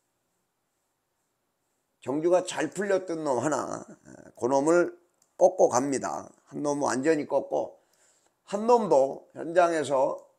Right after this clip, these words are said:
또 한 놈, 어, 이거 일 번이 아니에요. 또 한 놈도 완전히 꺾을 수 있는, 어, 그런 편성으로 보이기 때문에, 어, 일단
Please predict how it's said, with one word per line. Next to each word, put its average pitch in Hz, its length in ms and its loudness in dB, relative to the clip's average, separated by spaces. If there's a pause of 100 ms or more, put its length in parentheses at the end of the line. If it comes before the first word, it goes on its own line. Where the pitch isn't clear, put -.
(160)
또 180 120 4
한 180 240 2
놈, 139 300 -4 (140)
어, - 160 -18 (100)
이거 - 160 -4
일 139 220 -4
번이 185 240 4
아니에요. 123 420 -4 (120)
또 196 120 4
한 208 220 2
놈도 175 680 0 (460)
완전히 180 720 0
꺾을 - 340 -2
수 185 160 0
있는, 127 500 -4 (140)
어, 85 60 -20 (840)
그런 147 320 -2
편성으로 156 560 -4
보이기 120 400 -2
때문에, 113 480 -6 (680)
어, - 60 -20 (440)
일단 180 580 2